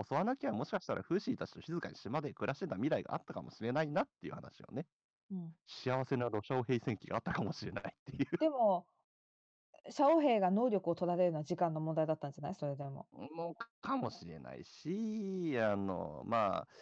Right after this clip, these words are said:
Speaker 1: もしかしたら、あの、ロジェたちと一緒にいて、その、風刺たちの気持ちを考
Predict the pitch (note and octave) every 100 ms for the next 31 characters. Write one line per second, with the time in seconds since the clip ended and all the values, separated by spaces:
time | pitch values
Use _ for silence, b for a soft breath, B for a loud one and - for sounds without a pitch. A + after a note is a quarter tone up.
0 | B B B - C3 G#2+ G#2 G#3 G#3+ C3
1 | F#2 D2 C#2+ G2 G#2+ G2 F#2 F#2 - F#3
2 | D#3+ - F#2+ F#2+ - D2+ A#1+ A1 - F2+
3 | C#2+ B1+ - B2+ G#2+ G2 F2+ - - F#3
4 | G3 _ _ - C#3 C#3+ - D#3+ G3